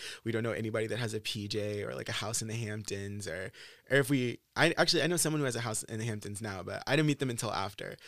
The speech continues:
But I was, you know, you go to N Y U, you're surrounded by, like, super wealthy people, but all of my friends that I, like, actually left N Y U with were all, like,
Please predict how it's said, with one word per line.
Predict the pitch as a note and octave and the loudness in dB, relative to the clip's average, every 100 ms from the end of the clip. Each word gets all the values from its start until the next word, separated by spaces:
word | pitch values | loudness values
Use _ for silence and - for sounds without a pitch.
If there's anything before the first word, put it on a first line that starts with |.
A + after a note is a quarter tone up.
| - - | -18 0
But | B2+ A2 - | 2 4 4
I | |
was, | C#3+ C3+ - | 6 6 2
you | B2+ C3 | -2 -2
know, | B2 A2+ | 0 0
you | A2 B2 | -2 0
go | C3+ | 2
to | |
N | B2 | 2
Y | A#2+ | -2
U, | A2+ A#2+ | -2 -2
you're | A#2 | -2
surrounded | A2+ A#2 G#2+ A#2 A2+ | -2 -2 -4 -4 -4
by, | G2 | -4
like, | G2 - | -4 0
super | - A2 - G#2 | 0 0 -4 -4
wealthy | G#2 G#2 G2+ | -4 -6 -12
people, | - A2 F2+ F2 G2+ - - - | -10 -8 -6 -6 -6 -12 -8 -2
but | G2+ - _ G#2+ | -2 -4 _ -2
all | A#2 A#2+ | 2 2
of | A#2 | 0
my | G#2+ G2+ | -4 -6
friends | G#2 - F#2 A2 A2+ | -8 -8 -8 -6 -6
that | - - | -6 -8
I, | D2+ E2 | -10 -8
like, | - - - | -8 -10 -12
actually | G2 - G2 | -2 -2 -2
left | F#2 G#2+ - | -6 -8 -8
N | G2+ | -10
Y | |
U | F2 F#2+ | -10 -8
with | F#2+ - | -8 -8
were | G2+ - | -10 -10
all, | - D2 - - | -10 -10 -10 -12
like, | - - - | -14 -14 -18